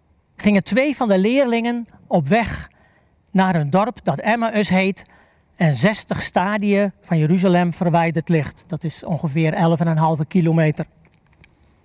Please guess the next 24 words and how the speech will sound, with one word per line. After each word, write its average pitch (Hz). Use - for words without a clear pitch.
Ze -
spraken 233
met 208
elkaar 190
over 170
alles 220
wat 185
er 175
was 160
voorgevallen. 147
Terwijl 160
ze 143
zo 175
met 196
elkaar 160
in 143
gesprek 165
waren, 208
kwam 165
Jezus 196
zelf 262
naar 214
hen 143
toe 269